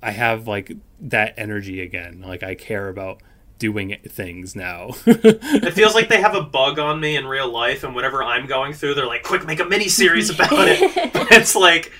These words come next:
Speaker 2: I just, you can tell how much love they had for what they were doing,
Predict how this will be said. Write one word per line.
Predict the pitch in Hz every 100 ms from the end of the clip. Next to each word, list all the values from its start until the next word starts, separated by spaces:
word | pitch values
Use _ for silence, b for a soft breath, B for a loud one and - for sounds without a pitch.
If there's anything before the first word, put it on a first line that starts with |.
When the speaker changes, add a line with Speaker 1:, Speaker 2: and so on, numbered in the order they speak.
| B B B -
Speaker 2:
I | 180
just, | - 254
you | 214
can | 254 226
tell | - 160 165 165
how | 156
much | 143 139 139
love | 123 123 -
they | 123 120
had | 117 113 110 -
for | - 127
what | 120 -
they | 117
were | 117
doing, | 113 110 110 110 113